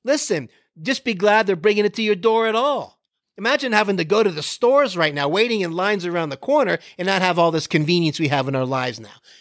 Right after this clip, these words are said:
Okay, so I'm calming down about it, and, uh, it's just a weird energy. So listen, he delivers the other package.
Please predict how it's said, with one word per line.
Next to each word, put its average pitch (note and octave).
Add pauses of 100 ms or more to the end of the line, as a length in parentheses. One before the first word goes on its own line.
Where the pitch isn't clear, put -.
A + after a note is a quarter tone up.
Okay, F#3+
so D4+
I'm F#3+
calming A#3
down D#3+
about D#3
it, D#3+ (440)
and, D#3+
uh, D3+ (160)
it's E3
just -
a D#3+
weird D3
energy. A2 (180)
So -
listen, G#3+ (960)
he G3
delivers A#3+
the F#3
other D3+
package. C3+